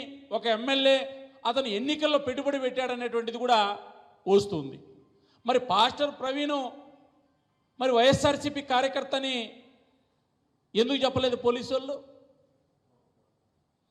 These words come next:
పాస్టర్ ప్రవీణ్ ఇన్ని వీడియోలు పెట్టి ఇన్ని సంవత్సరాలుగా ఉంటే వైసీపీ వచ్చి కూడా పద్దెనిమిది నెలలు అయింది కదా అధికారంలో,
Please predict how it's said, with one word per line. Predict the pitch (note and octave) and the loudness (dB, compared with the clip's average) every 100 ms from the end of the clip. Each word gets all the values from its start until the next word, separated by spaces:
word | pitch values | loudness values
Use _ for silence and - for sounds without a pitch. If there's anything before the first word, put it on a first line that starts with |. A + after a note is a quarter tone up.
| _ _ _ - | _ _ _ 4
పాస్టర్ | G#3 C4+ - C#4 C#4 | 6 6 2 0 2
ప్రవీణ్ | A#3 B3 C4+ A#3 C#3+ - - _ _ _ _ _ _ _ _ _ _ _ _ - | 0 2 0 -4 -8 -18 -20 _ _ _ _ _ _ _ _ _ _ _ _ -10
ఇన్ని | D#3+ B3 D4+ D#4 D4 A#3+ - - - - E3 | -4 -2 2 2 2 -2 -12 -20 -20 -20 -6
వీడియోలు | A3 C4+ D4 C#4 | -2 4 6 6
పెట్టి | C4+ C4+ C4+ C4+ B3 - - | 2 0 -6 -6 -8 -18 -10
ఇన్ని | G3+ C4+ | -4 0
సంవత్సరాలుగా | A#3+ B3 C4+ C#4 C4 B3+ B3+ | 0 -2 0 0 0 0 -4
ఉంటే | B3 B3+ A3+ A3 - - - | 0 2 2 -2 -14 -20 -12
వైసీపీ | C#3+ F#3 C#4 - D#4 D4 | 0 2 2 2 2 2
వచ్చి | D4 D4 | 0 0
కూడా | C#4+ C#4+ A#3+ | 0 0 0
పద్దెనిమిది | - C4 C4+ C4 | -2 -4 -4 -4
నెలలు | C4 C4+ | 0 0
అయింది | C4+ C4 | 0 -2
కదా | B3 | -2
అధికారంలో, | A#3 A#3+ B3+ B3 B3+ | -2 0 -2 -2 -6